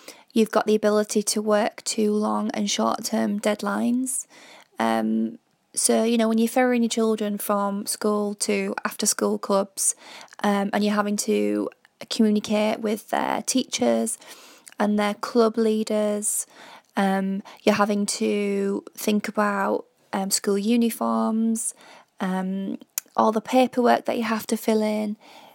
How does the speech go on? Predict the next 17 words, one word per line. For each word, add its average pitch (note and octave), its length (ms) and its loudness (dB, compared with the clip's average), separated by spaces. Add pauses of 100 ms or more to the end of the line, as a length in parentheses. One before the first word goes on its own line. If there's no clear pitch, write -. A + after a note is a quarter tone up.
(160)
Um, G#3 360 0 (140)
and A3+ 220 2
if A#3 120 -2
you C4+ 60 0
think C#4 180 4
about B3 140 4
all A3+ 60 2
the A3 100 0
time A3+ 280 0
that A3+ 120 0
you G#3+ 280 0
have G#3+ 280 -4
invested, A3 800 -2 (480)
um, G#3+ 200 0
in A#3 140 4
your G#3+ 120 4
children's A3 760 0